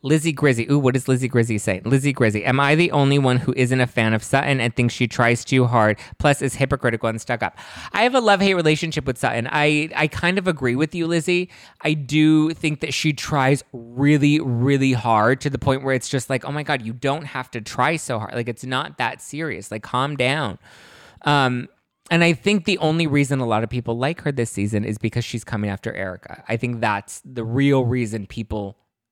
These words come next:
like her or think that they like her or are saying that they like her because they hate Erica.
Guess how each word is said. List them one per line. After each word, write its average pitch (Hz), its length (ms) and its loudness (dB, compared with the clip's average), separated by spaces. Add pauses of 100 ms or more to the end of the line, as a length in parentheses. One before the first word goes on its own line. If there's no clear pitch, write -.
(100)
like 107 300 -8
her 101 260 -4
or 107 100 -4
think 110 360 -6
that 110 120 -8
they 104 120 -6
like 104 260 -6
her 104 100 -4
or 107 200 -4
are 104 160 -6
saying 123 340 -4
that 110 120 -6
they 107 120 -2
like 101 240 -6
her 107 100 -4
because 101 260 -6
they 101 160 -4
hate 120 320 -6
Erica. 131 600 2